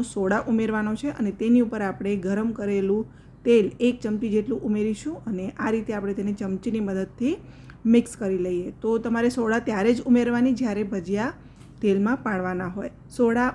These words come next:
ઉમેરી તરત જ આપણે ભજીયા ફ્રાય કરવા માટે તેલમાં તેને ઉમેરતા જઈશું. તો મેં અહીંયા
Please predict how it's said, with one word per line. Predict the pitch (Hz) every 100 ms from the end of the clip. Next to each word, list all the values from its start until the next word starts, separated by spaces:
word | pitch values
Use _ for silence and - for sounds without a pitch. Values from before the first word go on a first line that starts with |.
| 254
ઉમેરી | 240 240 240 220
તરત | 196 208 226 214
જ | 220
આપણે | - 190 196 202 196
ભજીયા | 190 160 190 190 190
ફ્રાય | 202 180 180
કરવા | 190 190
માટે | 185 185 208 240 - - - - 208
તેલમાં | 196 202 202
તેને | 196 208 -
ઉમેરતા | 185 185 214 208
જઈશું. | 208 208 302 370 - - -
તો | 190
મેં | 190 202
અહીંયા | 202 202 214